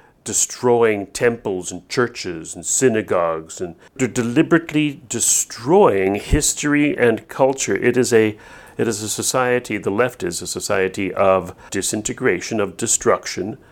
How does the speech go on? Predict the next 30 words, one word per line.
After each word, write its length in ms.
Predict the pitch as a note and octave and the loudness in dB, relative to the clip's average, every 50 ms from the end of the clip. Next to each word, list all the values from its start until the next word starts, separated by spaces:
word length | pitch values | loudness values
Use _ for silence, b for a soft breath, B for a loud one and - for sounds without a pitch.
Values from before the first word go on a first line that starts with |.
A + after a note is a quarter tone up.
| b b b b b | b b b b b
of, 380 | b G2+ G2 F#2+ F2+ F2+ - - | b -2 -2 -2 -2 -6 -8 -6
uh, 120 | F#2 F2+ E2+ | -4 -4 -4
fracturing. 1080 | - - - - B2 A#2 A2 - - - - - G#2 G2 F2+ F2+ F2+ F#2+ B2 D#3+ - _ b b b b b b b b b b b b | -6 -12 -10 -2 0 0 0 -2 -6 -12 -14 -10 -8 -8 -8 -8 -8 -8 -12 -12 -16 _ b b b b b b b b b b b b
And, 480 | - A2 A2 G#2+ G#2+ G#2 G#2+ G#2 - | -2 0 2 2 2 0 -2 -2 0
uh, 160 | A#2 A2+ A2 A2 | 2 2 2 0
you're 140 | G#2+ A#2+ B2+ | 0 -2 -2
right. 360 | C3+ F#3 F#3+ G3+ C#3 G2 - - - B B B B B B | 0 2 0 0 0 -2 -6 -12 -18 B B B B B B
On 300 | A2 C#3+ F3+ G3+ G3+ D3 | 4 6 6 6 4 4
the 100 | C3 G#2+ | 2 0
right, 420 | F#2 F#2 F#2+ F2 F2 F#2 - - | 2 0 0 0 0 -2 -4 -4
you 100 | A2+ A2+ | -6 -6
have 460 | G2+ A2+ A2 G#2 G#2 G#2 G2+ F#2+ - b b b b b b | -4 -2 0 0 2 2 2 0 -2 b b b b b b
culture 400 | - - A2 G#2 G#2+ - - A#2+ | -4 0 2 2 2 2 0 0
and 100 | G#2+ G2+ | 0 0
civilization. 760 | G2 - A2 F#2 F#2 F#2 F#2+ F2+ G#2 G2+ A2 B2 - - G2 | 0 0 0 0 0 0 0 2 4 2 2 2 -2 -2 -2
You 60 | F#2 F#2 | -2 0
have 160 | F#2 F#2+ F2+ | 0 0 -2
a 40 | F#2+ | -2
building 640 | E2 E2 E2 F2 A#2 A#2 A#2+ A2+ - A2 G2+ G2+ | -2 -4 -2 0 2 2 2 0 0 -2 0 2
up. 300 | A2 A2 F2+ - - - | 2 2 2 0 -4 -8
You 80 | G2 F#2 | -8 -6
have 160 | E2+ F#2+ F2 | -6 -6 -6
a 40 | F2+ F2+ F#2 G2 | -6 -4 -2 0
long 260 | G2+ G2+ G#2 G#2 G2 | 0 0 0 0 -2
history 640 | F2 F2 G#2 A#2+ A#2+ - - - - - D#2 D#2 - B B B B B B B | -4 -2 -2 -2 -2 -2 -4 -4 -8 -8 -8 -8 -12 B B B B B B B
of 320 | F#2 F2+ F2+ F#2 E2+ - b b b b | 0 0 0 0 -2 -6 b b b b
adding 680 | - A#2+ A#2 B2+ C3+ C#3 C3+ B2+ A2+ G#2+ A2 B2 D3 D#3+ - _ _ - | 0 2 4 4 4 4 2 0 -2 -4 -4 -6 -8 -10 -14 _ _ -4
rather 340 | A#2 A2 G#2+ G#2+ G#2 G#2+ | 0 2 2 2 2 0
than 180 | G2 G2+ G#2 G2+ | -2 -2 -2 -2
subtracting. 640 | F#2 - - F#2 - - G#2+ G2+ G#2+ - F#2+ E2 | -2 -2 -4 -4 0 0 2 2 2 -2 -6 -10